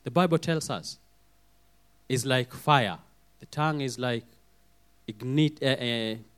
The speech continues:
it ignites. People fight just because of the tongue talking ill. "Oh, you don't like you. Okay, I don't like you. Why? Because it's just the tongue."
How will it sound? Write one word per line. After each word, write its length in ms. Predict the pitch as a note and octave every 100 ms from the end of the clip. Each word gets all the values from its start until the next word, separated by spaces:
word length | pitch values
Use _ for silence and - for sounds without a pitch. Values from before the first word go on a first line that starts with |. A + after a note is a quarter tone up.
| _ _ _ - _ _ -
it 160 | -
ignites. 760 | A#2 C3+ E3+ C3+ F#2+ - - - _ _ _ _ _ _ _ _ _ _ _ -
People 220 | G#3+ G3+
fight 320 | - F#3+ F3+
just 240 | D#3 F3+ D#3+
because 240 | C#3+ E3+
of 120 | D#3
the 80 | B2+
tongue 360 | - E3 C#3 A#2
talking 360 | D3+ D3 C3 -
ill. 300 | D3+ A2 E2 _ _ _
"Oh, 160 | D#3+ E3
you 140 | A#2+
don't 240 | C#3 E3 E3
like 280 | E3+ E3
you. 200 | D#3+ A2+ D3
Okay, 300 | F3 G#2+ - _ -
I 60 | C3
don't 180 | G3
like 220 | G#3 G#3 G3
you. 100 | B2+
Why? 220 | G3 F3
Because 280 | C#3+ G3 F3+
it's 80 |
just 260 | D3 F#3+ -
the 60 | D3+
tongue." 420 | G3 F#3 B2+